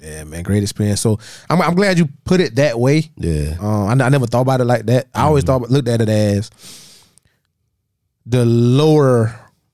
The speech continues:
Speaker 1: uh, income based white folks, um, to the middle to upper high. No, lower, lower upper middle class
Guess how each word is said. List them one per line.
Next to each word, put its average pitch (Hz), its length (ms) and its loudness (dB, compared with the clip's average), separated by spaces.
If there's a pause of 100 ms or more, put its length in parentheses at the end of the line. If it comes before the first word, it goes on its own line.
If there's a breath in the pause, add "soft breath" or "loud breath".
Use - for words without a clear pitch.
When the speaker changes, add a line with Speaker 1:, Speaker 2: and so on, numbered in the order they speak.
(760)
Speaker 1:
uh, 107 260 0
income 131 420 0
based 110 320 -2
white 104 260 -4
folks, - 500 -6 (440)
um, 92 560 -2
to 147 120 2
the 117 100 2
middle 110 760 0 (720)
to - 140 -4
upper 104 600 0 (600)
high. - 320 -8 (720)
No, 113 220 0 (400 soft breath)
lower, 175 600 2 (840)
lower 175 360 2
upper 160 160 0
middle 139 180 2
class 110 480 0